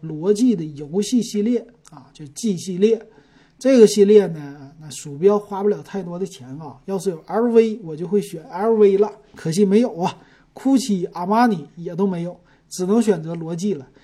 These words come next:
价格呢，才差一块钱，一千六百块钱啊。一个G九幺零的机械键盘和一个G五零二的，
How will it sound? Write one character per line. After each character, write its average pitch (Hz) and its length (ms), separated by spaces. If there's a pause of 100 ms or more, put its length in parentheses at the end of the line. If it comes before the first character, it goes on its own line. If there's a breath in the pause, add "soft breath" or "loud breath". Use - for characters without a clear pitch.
(220 soft breath)
价 220 220
格 160 200
呢， 165 300
才 165 240
差 180 300
一 175 100
块 185 160
钱， 143 260
一 208 120
千 185 320
六 269 120
百 143 120
块 143 160
钱 135 240
啊。 143 200 (500 soft breath)
一 185 120
个 208 140
G 208 420 (140)
九 170 240
幺 226 180
零 185 220
的 196 100
机 220 300
械 220 240
键 214 200
盘 160 380
和 170 180
一 170 140
个 160 140
G 190 200
五 143 200
零 151 160
二 185 280
的， 139 140